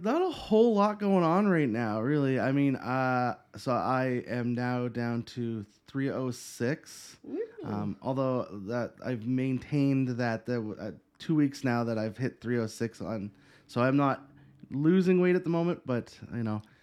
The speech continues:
Speaker 1: that's okay. We're, we're kinda sitting there. Um, other than that, that is what I'm up to. Just going to the gym.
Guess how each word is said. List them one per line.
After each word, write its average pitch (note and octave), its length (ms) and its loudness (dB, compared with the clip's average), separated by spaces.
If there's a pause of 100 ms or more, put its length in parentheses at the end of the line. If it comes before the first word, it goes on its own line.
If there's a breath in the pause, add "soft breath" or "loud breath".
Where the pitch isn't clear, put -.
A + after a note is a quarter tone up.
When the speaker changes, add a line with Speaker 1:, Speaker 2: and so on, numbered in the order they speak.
(300 soft breath)
Speaker 1:
that's B2 240 -2
okay. A2+ 320 -2
We're, G#2+ 220 -4
we're G2 60 -8
kinda G#2+ 260 -6
sitting - 380 -8
there. A2 360 -2 (480 soft breath)
Um, B2 220 -6 (240)
other D3+ 220 -4
than E3+ 160 -2
that, F3 340 -4
that D3 180 -2
is G3 160 -6
what C#3+ 140 -4
I'm A#2 120 -4
up - 280 -8
to. A#2 160 -8
Just G#2+ 240 -14
going A2 160 -6
to D3+ 40 -2
the D3+ 140 -2
gym. C#3+ 440 0